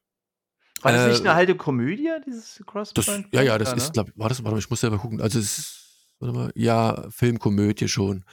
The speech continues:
Speaker 2: Weil er war ja kein ganz ernstzunehmender Auftragskiller, ne? Das
Speaker 1: Mhm.
Speaker 2: ist ja dann auch so ein bisschen ein, ein, ein seltsames Spiel zwischen den Gejagten und dem Jäger und, äh, vielleicht auch so ein bisschen Parodie an, an, äh, hier James Bond mit, mit allen seinen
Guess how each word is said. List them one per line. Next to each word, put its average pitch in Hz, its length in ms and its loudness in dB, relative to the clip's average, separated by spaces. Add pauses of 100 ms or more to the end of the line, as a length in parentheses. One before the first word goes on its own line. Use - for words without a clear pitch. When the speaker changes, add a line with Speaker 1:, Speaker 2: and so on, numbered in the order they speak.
(420)
Speaker 2:
Weil 110 140 2
er 113 180 2
war 113 120 4
ja 110 180 4
kein - 380 0
ganz 110 260 0
ernstzunehmender 107 720 0
Auftragskiller, 110 800 0
ne? 110 260 4
Das 127 160 4
Speaker 1:
Mhm. - 20 -2
Speaker 2:
ist 123 120 -2
ja 123 60 4
dann 110 140 2
auch 113 100 0
so 117 80 0
ein 104 60 0
bisschen 110 340 -2 (920)
ein, 110 160 -6
ein, 104 200 -2
ein 107 160 -2
seltsames 110 520 2
Spiel 117 340 2
zwischen 110 300 -4
den 107 160 0
Gejagten 107 520 0
und - 380 -6
dem 107 140 0
Jäger 110 520 4
und, 104 380 -2
äh, 110 320 -2
vielleicht - 240 -2
auch 110 40 -6
so 110 100 0
ein 101 40 0
bisschen 98 260 -2
Parodie 110 580 2
an, 104 180 -2
an, 104 400 -2
äh, 113 460 -4
hier 117 500 -4
James 107 340 0
Bond 113 280 0
mit, 104 260 -2
mit 107 140 -4
allen 107 220 0
seinen 104 300 0